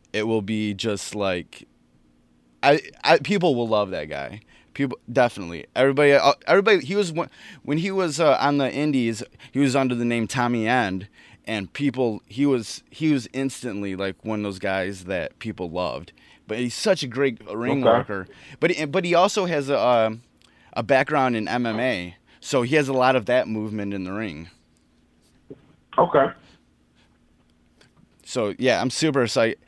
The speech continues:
Speaker 1: Like, Aleister Black, Hideo Itami, I don't really care who wins. It's gonna be a good, it's gonna be a good match. They're both great workers. And then also, uh, the last, uh,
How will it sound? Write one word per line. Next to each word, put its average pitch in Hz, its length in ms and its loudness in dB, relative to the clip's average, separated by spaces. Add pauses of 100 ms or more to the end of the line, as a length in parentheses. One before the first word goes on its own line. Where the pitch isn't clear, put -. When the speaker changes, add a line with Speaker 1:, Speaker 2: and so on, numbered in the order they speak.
(280)
Speaker 1:
Like, 156 300 6
Aleister 180 340 8
Black, 170 280 8
Hideo 156 360 2
Itami, 156 500 -4 (560)
I 160 140 6
don't 160 80 6
really 151 300 4 (180)
care 151 240 0
who 143 160 0
wins. 131 480 0
It's - 140 -16
gonna 127 180 -4
be 117 100 -2
a 107 60 -2
good, 104 340 -4
it's 107 140 -8
gonna 113 140 -2
be 107 100 0
a 98 60 -2
good 92 180 -4
match. 92 380 -6
They're 113 100 -4
both 110 260 -2
great 87 240 -4
workers. 92 460 -8 (400)
And 131 140 -2
then 156 100 2
also, 160 540 4
uh, 110 340 4 (680)
the - 60 -8
last, 143 440 2
uh, 113 280 4